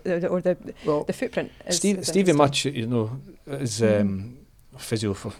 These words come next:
Speaker 2: for Edmund Scotland for a long, long time, good mate, and who's now involved, uh, with Ireland.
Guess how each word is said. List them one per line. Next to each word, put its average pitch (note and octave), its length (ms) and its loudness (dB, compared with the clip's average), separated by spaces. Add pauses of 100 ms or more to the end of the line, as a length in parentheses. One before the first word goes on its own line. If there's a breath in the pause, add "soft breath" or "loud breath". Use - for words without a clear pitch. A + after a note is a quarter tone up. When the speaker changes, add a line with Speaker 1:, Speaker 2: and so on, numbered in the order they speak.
(160)
Speaker 2:
for - 120 -8
Edmund G#2+ 240 -2
Scotland B2+ 220 -6
for - 60 -4
a G2+ 40 0
long, A2 180 4
long G2+ 120 -4
time, G#2+ 240 -4
good G#2 160 -4
mate, G#2+ 260 -4
and A2 220 -8
who's A2 180 -6
now A2+ 80 0
involved, G2+ 560 -2 (300)
uh, G#2+ 200 -6
with G2+ 140 -6
Ireland. G#2+ 480 0